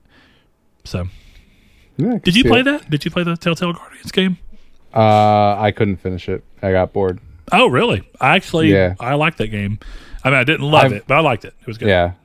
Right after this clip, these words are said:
Speaker 2: I, that was at a point where I'd played, like, four or five
Speaker 1: Back to
Speaker 2: Telltale
Speaker 1: back.
Speaker 2: games in a row. Yeah.
Speaker 1: <laughs>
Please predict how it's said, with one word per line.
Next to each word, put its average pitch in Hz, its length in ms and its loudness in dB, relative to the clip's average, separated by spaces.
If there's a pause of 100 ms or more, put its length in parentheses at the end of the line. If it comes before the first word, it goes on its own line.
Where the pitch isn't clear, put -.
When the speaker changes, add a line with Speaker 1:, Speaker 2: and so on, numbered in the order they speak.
Speaker 2:
I, 127 100 4
that 170 140 6
was 160 140 0
at 143 100 4
a 120 60 0
point 120 240 2
where 104 120 4
I'd 101 160 2
played, 101 220 0
like, 90 260 0
four 95 380 0
or 82 60 -2
five 87 420 0
Speaker 1:
Back 104 200 2
to 95 60 -4
Speaker 2:
Telltale 90 120 0
Speaker 1:
back. 104 200 0
Speaker 2:
games 90 140 -4
in 92 80 -2
a 90 80 -2
row. 90 260 2
Yeah. 82 400 2
Speaker 1:
<laughs> - 140 -4